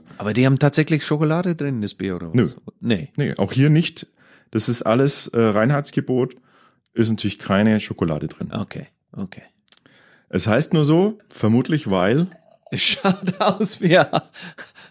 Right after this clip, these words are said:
Speaker 1: Wow, okay, der schaut nicht appetitlich an für mich.
Speaker 2: Nein?
Speaker 1: Nee, der schaut,
Speaker 2: Aber
Speaker 1: weil er so, ich mein, gut, das ist kein
Speaker 2: Wien
Speaker 1: drei
Speaker 2: Stout halt, ne?
Speaker 1: Ja, aber weißt warum?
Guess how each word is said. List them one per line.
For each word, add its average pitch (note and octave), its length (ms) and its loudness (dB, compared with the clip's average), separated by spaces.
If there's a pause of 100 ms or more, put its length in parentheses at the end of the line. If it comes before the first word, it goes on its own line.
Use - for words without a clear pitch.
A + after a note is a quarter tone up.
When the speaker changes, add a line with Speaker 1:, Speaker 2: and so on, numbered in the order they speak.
(2500)
Speaker 1:
Wow, E2+ 400 -2
okay, G2 300 -4
der G2 140 -2
schaut G#2+ 380 -2
nicht B2 760 0 (360)
appetitlich G2+ 580 -4
an D#3+ 160 -6
für F#2 140 -8
mich. - 320 -12 (160)
Speaker 2:
Nein? C#3+ 440 4 (240)
Speaker 1:
Nee, G2+ 360 -2
der G#2+ 140 -2
schaut, - 120 -2
Speaker 2:
Aber G#2 240 0 (380)
Speaker 1:
weil A#2+ 180 4
er B2+ 100 6
so, B2 220 -2
ich A2 200 -6
mein, A#2+ 260 0
gut, C3 220 -4
das A2+ 140 -4
ist G#2+ 160 -8
kein G#2+ 160 2
Speaker 2:
Wien A2+ 60 2
Speaker 1:
drei A#2+ 160 0
Speaker 2:
Stout D#2 260 0
halt, C#2+ 160 -6
ne? C3 180 -2
Speaker 1:
Ja, D#3+ 280 2
aber D3 260 4
weißt D3+ 220 2
warum? F#3 280 4